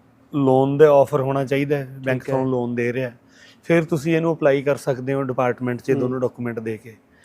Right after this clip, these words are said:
Speaker 1: ਫਿਰ ਡਿਪਾਰਟਮੈਂਟ ਆਪਣੀ ਪ੍ਰ-, ਪ੍ਰੋਸੈਸ ਸ਼ੁਰੂ ਕਰਕੇ ਫਿਰ ਇਹਦਾ ਨਕਸ਼ਾ ਵਗੈਰਾ ਜਾਂ ਜਿਹੜੇ ਉਹਦੇ ਨੋਰਮਸ ਹੈ,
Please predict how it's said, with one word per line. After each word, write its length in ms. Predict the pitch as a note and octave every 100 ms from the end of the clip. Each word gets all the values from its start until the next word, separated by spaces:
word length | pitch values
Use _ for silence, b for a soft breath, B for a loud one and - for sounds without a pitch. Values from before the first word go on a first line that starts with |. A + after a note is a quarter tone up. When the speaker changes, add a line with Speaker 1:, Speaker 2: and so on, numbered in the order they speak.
| b b b -
Speaker 1:
ਫਿਰ 260 | F3+ F3+
ਡਿਪਾਰਟਮੈਂਟ 760 | E3+ D#3+ D3+ D#3 D#3+ D#3 E3 E3
ਆਪਣੀ 340 | D3+ D#3+ E3
ਪ੍ਰ-, 380 | D3 C#3+ C#3+ D3
ਪ੍ਰੋਸੈਸ 400 | C#3 C3 D3 C3+
ਸ਼ੁਰੂ 280 | - D#3 D#3+
ਕਰਕੇ 320 | D3 C3 D3+
ਫਿਰ 180 | B2+ C3+
ਇਹਦਾ 240 | C#3 C#3+
ਨਕਸ਼ਾ 480 | C#3+ C3+ C3+ B2+ C#3
ਵਗੈਰਾ 360 | B2+ B2+ B2+ B2+
ਜਾਂ 140 | B2+
ਜਿਹੜੇ 260 | B2+ B2+ C3+
ਉਹਦੇ 180 | C3
ਨੋਰਮਸ 420 | B2+ A#2+ A#2+ A#2+ A#2
ਹੈ, 200 | A2+